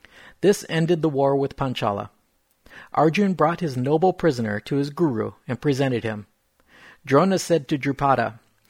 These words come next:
"Now that I have taken your kingdom and despoiled your capital, would you like to revive our friendship?"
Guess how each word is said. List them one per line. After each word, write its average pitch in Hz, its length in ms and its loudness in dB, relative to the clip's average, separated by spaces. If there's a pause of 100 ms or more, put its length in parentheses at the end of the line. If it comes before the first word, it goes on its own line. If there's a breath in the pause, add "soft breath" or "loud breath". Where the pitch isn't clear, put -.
(120 soft breath)
"Now 147 260 4
that 185 120 -2
I 180 80 -2
have 165 120 -2
taken 170 300 -4
your 143 100 -4
kingdom 135 460 -2
and 113 80 -6
despoiled 151 500 2
your 147 100 0
capital, 113 640 -2
would 127 160 -6
you 139 100 2
like 139 180 2
to 180 80 -2
revive 139 420 4
our 170 100 2
friendship?" 180 520 -4